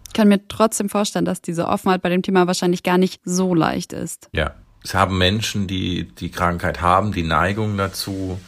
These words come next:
Speaker 2: sich zurückzunehmen, nichts mehr zu erzählen, sich sozial zu isolieren, die Hoffnung zu verlieren, keine Kraft mehr zu haben. Und das hat nichts mit Motivation zu tun.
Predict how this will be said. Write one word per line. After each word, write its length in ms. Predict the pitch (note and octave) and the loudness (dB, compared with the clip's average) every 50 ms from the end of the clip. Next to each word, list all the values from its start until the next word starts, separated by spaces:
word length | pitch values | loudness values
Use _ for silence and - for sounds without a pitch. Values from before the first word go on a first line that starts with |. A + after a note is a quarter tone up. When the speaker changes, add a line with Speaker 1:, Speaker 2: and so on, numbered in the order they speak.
| - - - - - - | -18 -20 -20 -20 -20 -16
Speaker 2:
sich 300 | - - - G2+ G2 - | -12 -8 -6 -6 -6 -6
zurückzunehmen, 1160 | - - F2+ G2 G2+ G2+ - - - F#2+ F2+ F2+ F2+ F2+ F2+ F2 F2+ F2+ F2+ F2+ F2+ F2+ F2+ - - - - - - - _ | -6 -6 -6 -6 -6 -8 -8 -6 -2 0 0 2 2 2 2 2 0 0 0 -2 -2 -4 -6 -10 -16 -20 -20 -20 -20 -16 _
nichts 340 | - G2 G2 - - - - | -6 -6 -6 -4 -8 -6 -4
mehr 120 | G2 F#2+ | -4 -4
zu 160 | F#2 - F#2 - | -2 -2 -2 -2
erzählen, 960 | - G2 - - - G2 F2+ F2 F2 F2 F2 F2+ F2+ F2 F2 F2 F2 F2 - - _ _ _ _ | -2 -2 -2 -2 -2 0 2 4 4 4 2 2 2 0 0 -2 -4 -6 -10 -14 _ _ _ _
sich 300 | - - - F2+ F2 - | -8 -6 -4 -4 -6 -6
sozial 560 | - - - F#2 F2+ - - F#2+ E2+ E2+ F2+ F2 | -8 -8 -8 -6 -4 0 2 4 4 4 2 0
zu 160 | - - - | -2 -6 -8
isolieren, 880 | - F#2 F#2 G2+ F2+ F2 E2+ E2+ F2 E2+ E2+ E2+ E2+ F2 F2 F2+ F2 - - - - - - - - _ - | -6 -6 -4 -4 -4 -2 0 0 2 2 2 0 0 -2 -4 -6 -10 -14 -20 -20 -20 -20 -20 -20 -20 _ -4
die 100 | A2 G#2 | -4 -4
Hoffnung 580 | - - G#2 G2+ G2+ - - G2 F#2 F2+ F2+ - | 0 2 2 2 2 0 -2 -4 -2 -2 -4 -4
zu 160 | - F2+ F2+ | -6 -8 -6
verlieren, 920 | - - F2+ F2 E2+ F2 F2 F2 F2 E2+ E2+ E2+ E2 E2+ E2+ E2+ F2 - - - - - _ | -4 -2 -2 -2 -2 -2 -2 0 0 0 0 0 -2 -2 -4 -6 -8 -12 -16 -20 -20 -20 _
keine 360 | - - A2 A#2 A#2 B2 B2+ - | -8 -4 0 0 0 0 -2 -2
Kraft 400 | - - C#3+ D#3 - - - E2+ | 0 0 0 0 -2 -6 -8 -6
mehr 160 | D#2+ D#2 - | -6 -6 -6
zu 160 | - E2 D#2+ | -8 -8 -6
haben. 340 | D#2 D2 D2 D2 D2 D2+ E2 - | -4 -4 -4 -6 -8 -10 -12 -10
Und 140 | - F2+ - | -8 -8 -6
das 80 | - - | -4 -6
hat 120 | - - | -6 -2
nichts 240 | G#2 A#2 A#2+ - - | -2 -2 -2 -2 -6
mit 120 | A2 - | -6 -6
Motivation 580 | F#2 F2+ E2 E2 - F2 E2 - - A2 A#2 A#2 | -6 -6 -4 -4 -6 -6 -4 -2 -2 -2 -2 -2
zu 120 | - F2+ | -4 -8
tun. 500 | E2+ - - F#2+ F#2+ F#2 F#2 F#2 F2+ F2+ | -10 -10 -8 -6 -4 -4 -4 -4 -6 -8